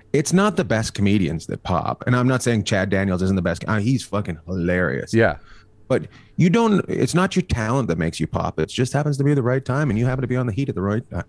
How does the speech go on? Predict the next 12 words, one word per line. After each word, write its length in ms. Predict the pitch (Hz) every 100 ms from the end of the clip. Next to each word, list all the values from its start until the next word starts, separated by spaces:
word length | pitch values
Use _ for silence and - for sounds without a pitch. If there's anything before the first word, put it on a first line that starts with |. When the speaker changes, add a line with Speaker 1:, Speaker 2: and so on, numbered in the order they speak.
| _
Speaker 2:
Yeah. 260 | 135 190 165
And, 180 | 190 202 -
and 180 | 220
to, 180 | - 220
to 220 | 170 -
clarify, 520 | 175 175 226 349 180 139
you 200 | 117 185
didn't 340 | 302 131 98
win 380 | 123 277 185 104
Last 300 | 98 98 -
Comic 320 | 104 90 80
Standing. 320 | - 82 67